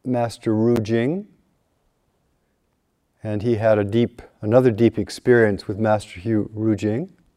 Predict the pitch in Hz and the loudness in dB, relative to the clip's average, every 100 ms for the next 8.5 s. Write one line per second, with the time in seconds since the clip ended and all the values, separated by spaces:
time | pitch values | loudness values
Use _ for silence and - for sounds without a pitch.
0 | _ _ _ _ _ _ _ _ _ _ | _ _ _ _ _ _ _ _ _ _
1 | _ _ _ _ _ _ _ _ _ _ | _ _ _ _ _ _ _ _ _ _
2 | _ _ _ _ _ _ _ - 95 101 | _ _ _ _ _ _ _ -4 -2 0
3 | 104 107 107 98 90 98 98 101 95 95 | 2 2 0 0 -2 0 -2 0 -2 -2
4 | 80 - _ _ _ _ _ _ _ _ | -4 -12 _ _ _ _ _ _ _ _
5 | _ _ _ _ _ 185 175 233 185 107 | _ _ _ _ _ -4 0 2 2 2
6 | - _ _ _ _ _ _ _ _ _ | -2 _ _ _ _ _ _ _ _ _
7 | - 123 - 175 143 127 131 135 131 127 | -8 -4 6 10 10 10 10 10 10 10
8 | 135 143 110 80 | 8 4 0 -6